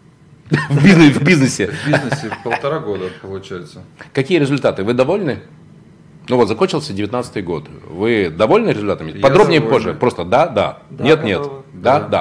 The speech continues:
Speaker 1: окей.
Speaker 3: Готовы, довольны.
Speaker 1: Да, да, супер. Следующий мой любимый вопрос. Как ваш бизнес меняет мир? Ну, бизнес — это ж не только про деньги. Друзья, слушайте, мы же,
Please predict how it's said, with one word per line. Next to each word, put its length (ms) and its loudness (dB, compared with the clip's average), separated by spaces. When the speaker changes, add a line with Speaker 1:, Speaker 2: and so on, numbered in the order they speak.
Speaker 1:
окей. 240 -2
Speaker 3:
Готовы, 240 0
довольны. 400 -4
Speaker 1:
Да, 200 2
да, 180 4
супер. 360 -4
Следующий 320 0
мой 140 0
любимый 380 -2
вопрос. 460 -2
Как 220 0
ваш 180 -2
бизнес 400 -6
меняет 380 -4
мир? 240 -4
Ну, 280 2
бизнес — 360 -4
это 120 -6
ж 80 -8
не 80 -4
только 220 -4
про 180 0
деньги. 300 -4
Друзья, 340 -6
слушайте, 320 -10
мы 140 -4
же, 220 -2